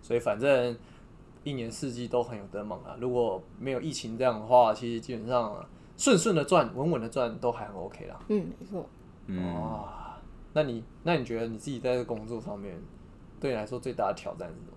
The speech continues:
Speaker 1: 或是进入这个行业的时候，你自己一路几年啊？五六年有吧？
Speaker 2: 八九年。
Speaker 1: 哎呦。
Speaker 3: 嗯。
Speaker 1: 八九年来，你觉得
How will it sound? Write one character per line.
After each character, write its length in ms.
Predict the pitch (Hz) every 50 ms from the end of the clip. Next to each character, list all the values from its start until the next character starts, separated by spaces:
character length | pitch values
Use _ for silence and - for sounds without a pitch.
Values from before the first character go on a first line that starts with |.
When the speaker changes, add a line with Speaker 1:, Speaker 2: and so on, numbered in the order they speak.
| -
Speaker 1:
或 140 | - 196 202
是 80 | 214 208
进 160 | - 214 202
入 100 | 190 185
这 100 | 175 185
个 60 | 160
行 220 | 151 - - 104 117
业 140 | 131 131
的 60 | 120 110
时 60 | 117
候， 60 | 117
你 120 | 110 104 104 -
自 80 | 131
己 100 | 123 98 85 165 - - - - - - - - - - - - - - -
一 120 | - 127 131
路 200 | 151 165 151 - - - - - - - - - - - - - -
几 180 | - 127 113
年 200 | 107 98 - 87 -
啊？ 100 | - - - - - - - - - -
五 100 | 123 120
六 160 | 127 151 160 135
年 160 | 120 113 110
有 120 | 104 80
吧？ 120 | - - -
Speaker 2:
八 460 | 220 214 190 196 214 202 202 202 202 202
九 180 | - - - - -
年。 140 | - - - - - - -
Speaker 1:
哎 420 | - - - - - - 120 147 165 170 165 170 165 156 143 131
呦。 800 | 123 120 120 135 147 156 147 131 120 117 113 110 107 107 - - - - - - - - - - - - - - - - - - -
Speaker 3:
嗯。 400 | 101 104 120 135 139 139 117 92 82 76 - - - - - - - - - -
Speaker 1:
八 160 | 147 165 202
九 180 | - - 135 113
年 160 | 110 113 117
来， 140 | 113 110 107
你 80 | 110
觉 140 | 107 117 117
得 280 | 120 120 117 110 117